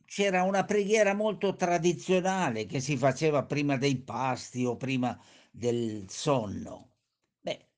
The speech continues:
posso cambiare le modalità, ma quanto è importante ritornare a pregare in famiglia. Rinnovare la fede non significa liquidarla con una generica spiritualità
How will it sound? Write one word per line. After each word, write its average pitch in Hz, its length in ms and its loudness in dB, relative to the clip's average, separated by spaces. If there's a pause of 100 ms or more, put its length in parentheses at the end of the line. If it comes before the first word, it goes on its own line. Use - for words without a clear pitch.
posso 135 380 0
cambiare 123 720 2
le 117 120 0
modalità, 117 800 -4 (200)
ma 101 200 -6
quanto 123 420 0
è 113 40 0
importante 110 960 -4
ritornare 104 880 -4
a - 140 -10
pregare 104 520 -2
in 95 120 -12
famiglia. 87 680 -10 (920)
Rinnovare 226 640 4
la 143 120 4
fede 208 360 2
non 143 220 2
significa 190 720 2
liquidarla 143 960 2
con 131 240 2
una 139 260 4
generica 135 680 2
spiritualità 117 1080 -2